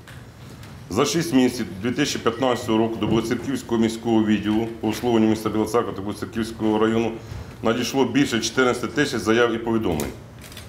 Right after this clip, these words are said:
про кримінальні пра-, правопорушення та інші події, що на шість і три відсотка більше в порівнянні з дві тисячі чотирнадцятим роком.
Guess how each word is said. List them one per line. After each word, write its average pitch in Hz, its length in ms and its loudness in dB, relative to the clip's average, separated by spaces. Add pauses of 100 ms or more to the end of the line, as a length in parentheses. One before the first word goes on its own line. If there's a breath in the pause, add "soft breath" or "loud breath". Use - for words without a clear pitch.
(100)
про 131 160 2
кримінальні 120 440 2
пра-, 113 220 0 (160)
правопорушення 117 680 2
та 117 120 0
інші 113 260 0
події, 120 480 2 (580)
що 135 160 2
на 131 120 4
шість 120 340 -2
і 110 40 -2
три 117 220 2
відсотка 117 460 0
більше 127 320 0
в 113 80 -2
порівнянні 117 360 2
з - 20 0
дві 95 120 -4
тисячі 113 400 -2 (140)
чотирнадцятим 107 600 2
роком. 78 240 0